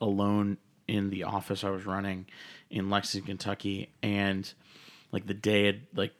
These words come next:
finished, and I was, like, cleaning up, and, like, for some reason, I just sat there and I was like, "Yes, no, yes, wow, no."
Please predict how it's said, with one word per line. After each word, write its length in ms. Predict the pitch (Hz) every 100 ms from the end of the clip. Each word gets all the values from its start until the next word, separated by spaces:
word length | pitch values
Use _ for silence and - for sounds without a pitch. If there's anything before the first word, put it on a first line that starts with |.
| -
finished, 480 | - 101 98 - -
and 60 |
I 20 |
was, 120 | 98 98
like, 100 | -
cleaning 400 | - 104 98 98
up, 260 | 98 - - -
and, 180 | 104 98
like, 200 | 101 - _ -
for 160 | -
some 280 | 113 120 131
reason, 420 | 131 120 107 104 101
I 120 | 98
just 200 | 104 -
sat 240 | 101 98 104
there 60 |
and 60 | 98
I 40 |
was 80 | 98
like, 140 | 98 104 - - - -
"Yes, 760 | 135 147 202 185 - - - - _ -
no, 680 | 135 127 143 117 110 117 - _ _ _ -
yes, 800 | - - - - - - - - _ - - -
wow, 580 | - - - - - 110
no." 720 | 127 190 196 170 143 127 220